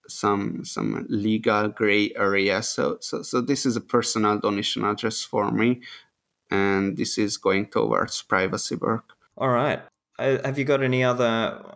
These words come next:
Speaker 2: final closing thoughts you wanted to make?
Speaker 1: Yes, uh, I think we have a momentum now, and if we don't grab this momentum,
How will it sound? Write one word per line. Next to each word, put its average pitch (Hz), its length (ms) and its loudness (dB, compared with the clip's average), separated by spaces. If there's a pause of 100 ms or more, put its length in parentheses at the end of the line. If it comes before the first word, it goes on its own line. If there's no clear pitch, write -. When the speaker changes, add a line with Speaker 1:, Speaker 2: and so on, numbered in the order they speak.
Speaker 2:
final 117 580 2
closing 113 760 0
thoughts - 440 0
you 110 100 2
wanted 107 300 2
to 101 420 2
make? 113 500 -2 (240)
Speaker 1:
Yes, - 680 0
uh, 113 200 4 (100)
I 123 100 4
think 185 320 -2
we 127 100 4
have 110 220 2
a 104 60 2
momentum 104 720 0
now, 85 540 -4
and 101 440 -2 (460)
if 143 240 -4
we 147 100 2
don't 113 300 2
grab 110 340 2
this - 260 -2
momentum, 104 960 -2